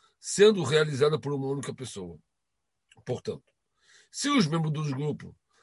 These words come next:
ajudarem a descarregar e carregar, toda a operação terminará rapidamente. No entanto, se todos lidarem apenas com sua própria bagagem,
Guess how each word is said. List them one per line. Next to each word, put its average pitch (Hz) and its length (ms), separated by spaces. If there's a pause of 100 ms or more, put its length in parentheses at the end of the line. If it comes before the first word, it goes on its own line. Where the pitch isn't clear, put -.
(200)
ajudarem 185 580
a 170 40
descarregar 127 600
e 104 80
carregar, 107 560 (600)
toda 202 240
a 180 40
operação 147 600
terminará 127 480
rapidamente. 127 760 (460)
No 120 140
entanto, 120 460 (500)
se 151 240
todos 180 460
lidarem 139 420
apenas 156 360
com 123 120
sua 117 180
própria 131 340
bagagem, 101 600